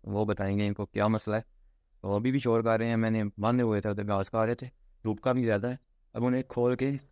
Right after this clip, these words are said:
साए में बांधना होगा, दरख्त के नीचे बांध देते हैं और पानी पिला के आते हैं क्योंकि धूप बहुत ज़्यादा होगी, उन्हें भी गर्मी लग रही होगी और शोर मचाया होगा।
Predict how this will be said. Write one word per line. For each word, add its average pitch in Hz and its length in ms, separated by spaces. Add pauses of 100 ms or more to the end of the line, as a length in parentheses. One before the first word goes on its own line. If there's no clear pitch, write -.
साए 104 240
में 117 120
बांधना 117 260
होगा, 107 200
दरख्त 107 280
के 110 60
नीचे 104 200
बांध 107 220
देते 107 180
हैं 104 40
और 101 80
पानी 104 220
पिला 104 240
के 107 100
आते 104 200
हैं 120 80 (220)
क्योंकि 104 180
धूप 101 220
बहुत 107 140
ज़्यादा 104 220
होगी, 107 260
उन्हें 107 200
भी 107 60
गर्मी 101 220
लग 101 180
रही 107 100
होगी 104 260
और 104 80
शोर 104 240
मचाया 92 300
होगा। 92 220